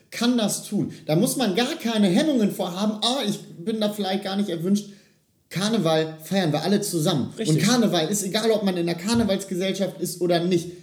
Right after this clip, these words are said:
Speaker 1: Man hat das Recht auf Karneval feiern. Und das ist jedem, jedem Prinzen, äh, jedem Karnevalsjecken ist es lieb, wenn alle gemeinsam feiern. Da müsst ihr euch wirklich in Zukunft, wenn ihr, wenn ihr euch bis dato nicht so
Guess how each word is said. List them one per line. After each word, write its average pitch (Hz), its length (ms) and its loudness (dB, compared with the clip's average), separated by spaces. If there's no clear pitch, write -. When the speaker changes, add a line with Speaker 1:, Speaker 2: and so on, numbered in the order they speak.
Speaker 1:
Man 143 380 -2
hat 277 240 -2
das 156 240 2
Recht 214 220 0
auf 139 200 -4
Karneval 160 480 2
feiern. 117 380 -6
Und 202 160 10
das 202 180 2
ist - 260 0
jedem, 180 580 4
jedem 302 520 2
Prinzen, 240 680 2
äh, 214 220 4
jedem 247 260 6
Karnevalsjecken 185 1500 2
ist 208 180 4
es 185 200 0
lieb, 214 320 2
wenn 170 280 2
alle 220 240 4
gemeinsam 170 560 2
feiern. 120 300 -4
Da 143 60 0
müsst 226 200 4
ihr 202 140 2
euch 165 200 -2
wirklich 208 260 2
in 160 100 -2
Zukunft, 175 420 -4
wenn 180 120 -2
ihr, 160 140 0
wenn 180 140 2
ihr 190 60 0
euch 175 200 0
bis 170 180 0
dato 185 360 -2
nicht 180 220 0
so 220 640 4